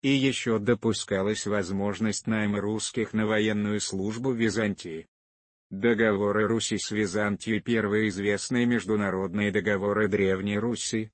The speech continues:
основные из них были заключены в девятистых одиннадцати, девятистых сорока четырёх, девятистых семидесяти одном годах.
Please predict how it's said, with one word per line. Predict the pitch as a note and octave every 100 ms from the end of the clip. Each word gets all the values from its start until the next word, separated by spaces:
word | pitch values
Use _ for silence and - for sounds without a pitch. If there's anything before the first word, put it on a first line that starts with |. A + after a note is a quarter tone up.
| _
основные | B2 A2+ - G2 F#2+ F2+ G#2
из | G2
них | F#2+ G2 F#2+
были | A2+ G#2+
заключены | G2 G#2+ A2+ A#2 - G#2+ G#2+
в | F#2+
девятистых | G#2 G#2+ - C3+ - D#3 -
одиннадцати, | A2+ C3 B2+ - - - - - _ _ F#2+
девятистых | A2 A#2 - B2 A2 F#2 E2
сорока | - A2 G2 C3 B2+
четырёх, | - A#2 G#2 G2 G2 A2 - _ _
девятистых | F#2+ A2+ A#2 - B2 - A#2 -
семидесяти | - A#2 G2+ G2+ A2+ A2+ B2 A#2+
одном | G#2+ F#2+ G#2 G2+
годах. | G2 E2 D2+ -